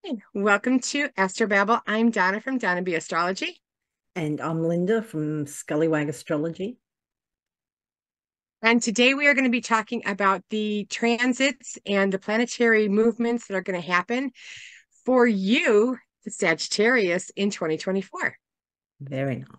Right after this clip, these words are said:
Speaker 1: For tw-, for our Sagittarius risings.
Speaker 2: Yes, that's a good
Speaker 1: For
Speaker 2: point.
Speaker 1: twenty twenty-four.
Speaker 2: And we recommend that you listen to your rising sign or ascendant sign horoscope rather than your sun or moon.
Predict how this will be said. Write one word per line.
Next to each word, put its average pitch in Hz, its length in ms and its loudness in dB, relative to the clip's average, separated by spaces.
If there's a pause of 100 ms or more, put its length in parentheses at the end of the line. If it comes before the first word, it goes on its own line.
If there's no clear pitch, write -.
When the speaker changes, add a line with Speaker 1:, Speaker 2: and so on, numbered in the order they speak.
Speaker 1:
For 190 160 -4
tw-, 240 240 4
for 233 100 4
our 180 120 6
Sagittarius 196 680 2
risings. 180 640 -2 (880)
Speaker 2:
Yes, 165 480 4
that's 147 220 -6
a - 20 -10
good 131 160 -6
Speaker 1:
For - 120 -8
Speaker 2:
point. - 40 -6
Speaker 1:
twenty 139 180 -2
twenty-four. 202 480 -2 (840)
Speaker 2:
And 226 240 8
we 233 100 10
recommend 190 560 4
that 170 180 0
you 175 380 2
listen 170 420 -2
to - 200 -6
your 147 760 2 (320)
rising 175 520 -2
sign 202 520 -4
or 143 240 -2
ascendant 175 480 -4
sign 160 360 -6
horoscope 170 640 -4
rather 147 240 0
than 147 180 0
your 143 120 0
sun 160 240 -8
or 147 100 -4
moon. 190 440 0